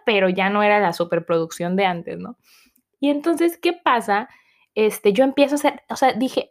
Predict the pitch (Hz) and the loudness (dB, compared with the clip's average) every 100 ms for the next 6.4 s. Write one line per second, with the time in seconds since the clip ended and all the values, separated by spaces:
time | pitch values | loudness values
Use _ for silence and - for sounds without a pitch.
0 | - 302 269 269 277 302 277 277 262 285 | -2 0 2 2 2 0 -2 -4 -2 0
1 | 285 302 294 262 247 233 233 202 190 - | 0 0 0 2 2 0 -2 -4 -4 -6
2 | - _ _ - _ _ _ _ _ - | -10 _ _ -20 _ _ _ _ _ -4
3 | 233 226 220 220 214 214 202 - 269 - | -2 0 -2 -2 -2 -4 -6 -4 -2 0
4 | 262 247 233 233 240 208 202 196 202 240 | 0 0 0 -2 0 0 0 -4 -2 -2
5 | 285 339 339 339 339 330 339 - 277 233 | -2 -2 0 0 0 0 -2 -2 -2 0
6 | 196 214 - | 0 -4 -8